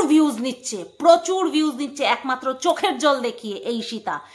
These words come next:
চোখের জল দেখিয়ে দেখিয়ে এই সীতা প্রচুর পরিমাণে ভিউজ নিয়ে এসেছে আর নিচ্ছে, এখনো নিচ্ছে, এখনো এই মেয়েটা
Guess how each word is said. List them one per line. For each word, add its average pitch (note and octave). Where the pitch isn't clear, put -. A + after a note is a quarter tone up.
চোখের D4
জল E4+
দেখিয়ে C4
দেখিয়ে C4+
এই C4
সীতা C4
প্রচুর F4+
পরিমাণে C#4
ভিউজ B3
নিয়ে C4+
এসেছে C#4
আর G#3+
নিচ্ছে, B3+
এখনো C4+
নিচ্ছে, C#4
এখনো C#4+
এই C4+
মেয়েটা A#3+